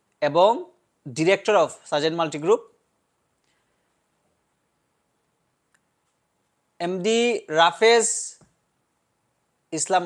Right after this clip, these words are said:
রাসেল, director of এনআর মাল্টি গ্রুপ এবং senior vice president of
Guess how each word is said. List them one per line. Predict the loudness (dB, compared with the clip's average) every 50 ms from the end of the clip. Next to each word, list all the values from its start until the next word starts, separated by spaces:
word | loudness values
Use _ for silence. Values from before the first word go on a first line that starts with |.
| 2 2
রাসেল, | 2 2 2 2 2 2 2 2 -2 -8 _ _ _ _ _ _ _ _ _ _ _ _ _ _ _ _ _ _ _ _ _ _ _ _ _ _ _ _ _ _ _ _ _ _ _ _ _ _ _ _ _ _ _ _ -10 -4
director | 0 0 0 0 0 0 4 6 6 4
of | 4 2 -2 -12 -18 -20 -20 -20 _ _
এনআর | -2 0 0 0 2 2
মাল্টি | 2 2 2 0 -6 -4 0
গ্রুপ | 2 2 2 2 -4 _ _ _ _ _ _ _ _ _ _ _ _ 0 0
এবং | 4 6 6 6 4 2 -6 -16 _ _ -16 -12 -4
senior | -4 -2 -2 0 0 0 2 2
vice | 2 2 2 -2 -6
president | -6 -6 -4 -2 -2 -2 -2 -2 -6 -14 _ _ _ _ _ _ -12
of | -12